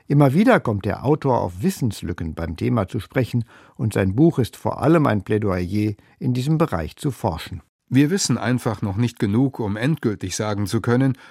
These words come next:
Speaker 2: ob solares Geoengineering insgesamt gut oder schlecht sein könnte. Was wir wissen ist, dass noch viel mehr Forschung notwendig ist,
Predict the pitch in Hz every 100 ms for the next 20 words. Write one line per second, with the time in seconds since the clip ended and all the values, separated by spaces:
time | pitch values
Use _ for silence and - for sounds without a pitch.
0 | - - 143 - 147 117 135 147 139 -
1 | 135 135 131 120 123 123 139 135 131 165
2 | - 95 98 151 - 113 143 160 - -
3 | 120 123 - 160 - 120 92 82 87 73
4 | - - _ _ _ _ - 139 202 -
5 | 104 107 117 95 92 170 - - - -
6 | 131 127 147 113 - 214 175 135 117 -
7 | 170 170 107 95 104 113 113 107 104 127
8 | 117